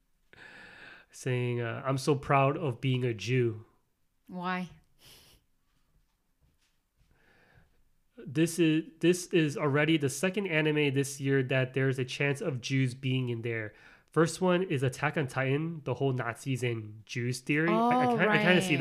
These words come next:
Speaker 1: that.
Speaker 2: Mm.
Speaker 1: Uh, not saying they aren't Muslims, just saying that there's an equal chance of them being Jews as there is for them being Muslims, or maybe they're just demons and with their own special religious, religions.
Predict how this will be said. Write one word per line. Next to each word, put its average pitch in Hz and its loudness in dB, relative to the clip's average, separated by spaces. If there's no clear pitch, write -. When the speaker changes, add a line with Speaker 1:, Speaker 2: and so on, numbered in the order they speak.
Speaker 1:
that. - -10
Speaker 2:
Mm. 180 -4
Speaker 1:
Uh, 131 0
not 185 4
saying 190 2
they 160 4
aren't 147 2
Muslims, 127 0
just 151 -2
saying 139 0
that 131 0
there's 135 0
an 135 -4
equal 147 -2
chance 139 -4
of 123 -6
them 131 -2
being 127 -4
Jews 127 -2
as 131 -2
there 135 0
is 147 0
for 139 -2
them 127 0
being 127 -2
Muslims, 120 -2
or 139 0
maybe 139 0
they're 131 0
just 127 -2
demons 123 -4
and 113 -6
with 131 -6
their 120 -4
own 117 -6
special 120 -10
religious, 110 -12
religions. 123 -2